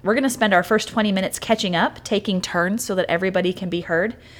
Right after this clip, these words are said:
But then I want you to share, what is God teaching you through your personal study? Or we're gonna discuss these questions from Sunday's message." Um, if you kind of lay out time expectations, then when you see the twenty mark come up and you start to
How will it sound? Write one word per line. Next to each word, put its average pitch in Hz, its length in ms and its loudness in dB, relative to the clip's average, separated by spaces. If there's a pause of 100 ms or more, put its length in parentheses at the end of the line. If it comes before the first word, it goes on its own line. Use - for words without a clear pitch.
(140)
But 208 80 -8
then 233 120 4
I 294 60 4
want 302 180 2
you 233 80 0
to 226 60 6
share, 180 240 4
what 294 180 2
is - 140 4
God 185 280 0
teaching 175 440 -2
you 147 300 -4 (280)
through 262 200 0
your 240 120 6
personal 214 420 0
study? 156 440 0
Or 151 260 2 (260)
we're 254 100 4
gonna 285 140 4
discuss 208 460 2
these 202 340 0
questions 175 540 -2
from 170 180 -2
Sunday's 160 500 0
message." 143 540 -2 (320)
Um, 160 160 -2
if 160 120 -2
you 247 100 0
kind 294 180 0
of 185 140 0
lay 180 460 4
out 160 400 4 (260)
time 220 460 2
expectations, 170 1080 0 (360)
then 175 200 4
when 170 160 2
you 196 260 2
see 202 240 0
the 175 100 6
twenty 185 300 0
mark 175 240 4
come 180 220 0
up 196 220 4
and 160 180 0
you 165 60 0
start - 300 0
to 143 300 0